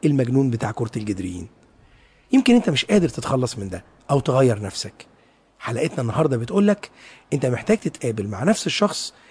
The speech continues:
اللي اتقابل معاه المجنون ده، وقتها هو اللي هيخليك تتغير وتتحول من شخص بيقول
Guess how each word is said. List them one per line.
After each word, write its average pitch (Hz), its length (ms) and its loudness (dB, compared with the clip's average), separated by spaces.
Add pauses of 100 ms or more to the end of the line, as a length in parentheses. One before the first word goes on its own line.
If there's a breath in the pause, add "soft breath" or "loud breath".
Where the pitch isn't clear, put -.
(140 soft breath)
اللي 131 120 0
اتقابل 180 360 2
معاه 120 160 -2
المجنون 117 380 -2
ده، 95 160 -8 (440)
وقتها 170 500 0 (500 soft breath)
هو 208 220 6
اللي 120 120 2
هيخليك 110 600 -6 (260 soft breath)
تتغير 117 640 0 (360 soft breath)
وتتحول 131 760 -2
من 113 120 -4
شخص - 340 -4
بيقول 113 440 -2